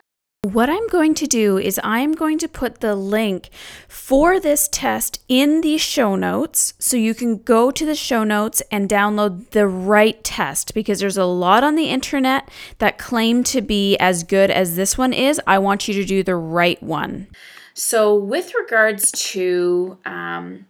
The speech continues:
this test, the Myers-Briggs test is basically a personality test, and it's free. The other one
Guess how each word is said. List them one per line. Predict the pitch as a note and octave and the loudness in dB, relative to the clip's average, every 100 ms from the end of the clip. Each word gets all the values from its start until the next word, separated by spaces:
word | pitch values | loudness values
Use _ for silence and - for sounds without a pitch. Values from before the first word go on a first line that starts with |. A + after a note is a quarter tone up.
| _ | _
this | A#3+ A#3 - | 2 2 -2
test, | G#3 F#3 - | -2 0 -2
the | - | -4
Myers-Briggs | A3+ A#3 D#4+ F#4+ - B3 A#3+ - | -2 2 2 2 0 -4 -2 -4
test | B3+ A#3 | -2 -4
is | A3+ G3 | -4 -2
basically | A3+ A#3 C#4 A#3 A3 | -2 -2 -4 -2 -4
a | |
personality | G#3 F#3+ F#3+ E3+ D#3 D#3 D#3 | -2 -8 -8 -6 -6 -6 -10
test, | - A2+ - - - - | -10 -10 -10 -14 -18 -14
and | - D4 | -4 -2
it's | F#4+ - | -2 -6
free. | - A3+ F#3+ F3 D#4 A#4+ - - - _ | -4 -2 0 0 -4 -8 -16 -20 -20 _
The | B3 - | -10 -2
other | B3 C#4+ F#4+ D#4 | 0 2 0 0
one | A#3+ G#3 G#3 G#3 | -2 -2 -2 -4